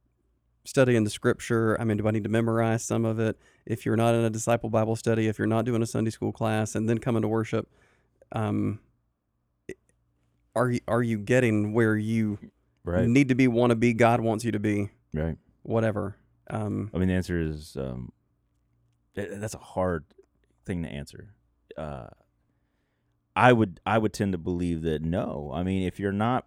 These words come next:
Speaker 2: participating and engaging, um, engaging the faith on multiple levels,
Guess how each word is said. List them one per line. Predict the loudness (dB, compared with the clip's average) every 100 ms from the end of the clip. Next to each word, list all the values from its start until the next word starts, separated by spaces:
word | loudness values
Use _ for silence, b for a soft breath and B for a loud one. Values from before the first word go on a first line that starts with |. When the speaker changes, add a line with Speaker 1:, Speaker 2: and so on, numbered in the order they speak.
| _
Speaker 2:
participating | -12 -10 -10 -6 -4 -2 -2 -4 -12 _ _ -8
and | -6 -4
engaging, | -6 -2 0 0 -2 -2 -6 -10 _ _ _ _ _ _
um, | -6 -2 -2 -2 -6 -10 -16 _ _ _ _ _ _ _ -4
engaging | -2 0 -2 -2 -2
the | -2 -4
faith | -4 -2 -2 -4 -8
on | -6 -4
multiple | -2 -4 -6 _ -10 -6
levels, | -6 -6 -12 -16 -18 -20